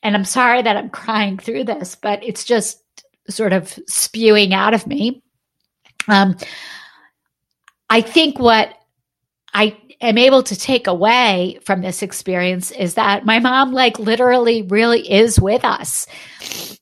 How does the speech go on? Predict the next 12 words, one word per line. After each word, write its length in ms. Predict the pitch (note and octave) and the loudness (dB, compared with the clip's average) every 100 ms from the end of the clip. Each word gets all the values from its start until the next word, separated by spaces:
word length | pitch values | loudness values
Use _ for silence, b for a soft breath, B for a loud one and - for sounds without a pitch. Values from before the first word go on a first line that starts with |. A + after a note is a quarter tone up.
| _ _ - | _ _ -4
that 260 | F#3 G#3+ G#3+ | 0 2 2
she 540 | - A#3+ A3+ A3 - _ _ _ | 0 0 -2 -4 -8 _ _ _
knew 260 | F#3+ G3 C4 | -2 2 4
we 200 | D#4+ D#4 | 4 4
were 80 | A#3+ | 4
at 220 | A3 - | 2 0
this 200 | F#3+ - | -4 -4
place, 420 | - F#3+ G3 F#3+ | -6 -4 -6 -8
that, 180 | - - - _ _ _ | -8 -10 -10 _ _ _
that 240 | G3+ G#3+ - _ _ - | -2 -2 -4 _ _ -8
we 200 | G3+ A#3 | -4 -2
were 440 | A#3 A3 G#3+ G3+ | 0 2 2 -2